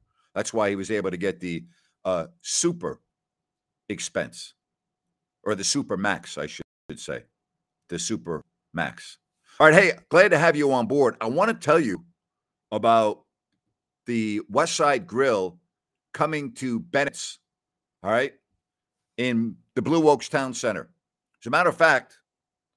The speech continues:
you can get a sneak peek from Brian Bennett with some goodies. And all you need to do is check out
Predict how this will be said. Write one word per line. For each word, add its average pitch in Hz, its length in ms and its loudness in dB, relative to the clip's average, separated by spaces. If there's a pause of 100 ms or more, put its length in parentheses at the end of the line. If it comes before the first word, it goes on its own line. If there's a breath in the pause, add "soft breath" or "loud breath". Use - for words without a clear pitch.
(220)
you 151 120 2
can 180 180 -2
get 170 140 2
a 131 40 -2
sneak 175 460 -6
peek 156 380 -2 (680)
from 120 640 2
Brian 147 380 -2
Bennett 143 320 -2
with 113 120 -10
some 107 160 -6
goodies. 107 560 -4 (1600)
And 110 100 -4
all 190 140 4
you 202 100 -4
need 185 220 -6
to 127 80 -14
do 156 180 0
is 123 120 -6
check 156 280 -4
out 135 300 0